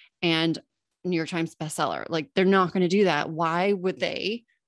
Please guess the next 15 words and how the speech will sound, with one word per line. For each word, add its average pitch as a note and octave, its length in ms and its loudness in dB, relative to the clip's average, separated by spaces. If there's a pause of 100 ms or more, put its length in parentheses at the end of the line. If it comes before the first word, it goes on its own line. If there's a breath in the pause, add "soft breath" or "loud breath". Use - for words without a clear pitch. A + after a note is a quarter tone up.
(140)
think F#3 140 0
about F3+ 240 0
their F3 140 0
limited E3+ 340 -2
resources? D#3+ 580 -6
Why E3+ 140 0
would F#3 160 0
they D#3+ 220 2
put E3 160 -6
a - 20 -4
bunch F3 260 -4
of F3 60 -2
money E3+ 300 0
behind D#3+ 400 -6
an - 120 -12